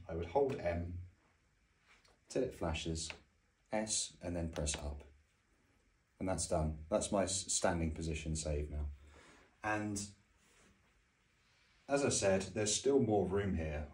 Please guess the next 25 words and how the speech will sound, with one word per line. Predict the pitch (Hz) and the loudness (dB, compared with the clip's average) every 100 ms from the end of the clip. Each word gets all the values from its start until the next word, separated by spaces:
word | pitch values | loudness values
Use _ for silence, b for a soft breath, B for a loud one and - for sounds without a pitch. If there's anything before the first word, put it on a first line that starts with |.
| 80 | -2
where | 92 90 87 87 - _ _ _ _ _ _ _ _ _ - | 2 2 0 -4 -10 _ _ _ _ _ _ _ _ _ 2
I'm | 120 | 4
six | 117 120 - | 4 0 -2
three, | - 92 85 82 - _ _ _ _ - _ - - 208 - - _ - - _ - _ _ _ _ _ - _ | 0 0 0 -2 -8 _ _ _ _ -20 _ -20 -20 -20 -20 -20 _ -20 -20 _ -20 _ _ _ _ _ -20 _
it | 82 - | -8 -4
still | - 120 110 | 2 2 4
goes | 101 87 - | 2 0 0
higher. | 92 80 78 | 0 0 0
So | - 101 92 | -2 0 0
this | 110 - | -2 -2
desk | 107 - 92 | -2 -2 -4
is | 95 | -4
really | 104 98 | -2 -2
suitable | 95 92 90 92 85 | -2 -4 -6 -6 -6
for | 92 92 | -4 -4
anyone | 95 92 90 87 90 B B - _ _ - | -2 -2 -4 -4 -6 B B -20 _ _ -8
up | 110 104 - | -8 -6 -2
to | 98 | 0
around | 82 82 82 80 | 2 0 0 -2
six-foot-four, | - - - 87 82 - 82 80 78 82 - _ _ | -4 -4 -6 -8 -10 -6 -4 -2 -4 -8 -16 _ _
six-foot-five | - 101 - - 82 - 82 76 - | -8 -6 -6 -6 -8 -4 -2 -2 -6
can | 87 87 | -8 -6
comfortably | 87 82 80 73 73 | -6 -6 -8 -8 -8
stand | - 78 76 76 | -6 -6 -6 -6
here. | 71 | -8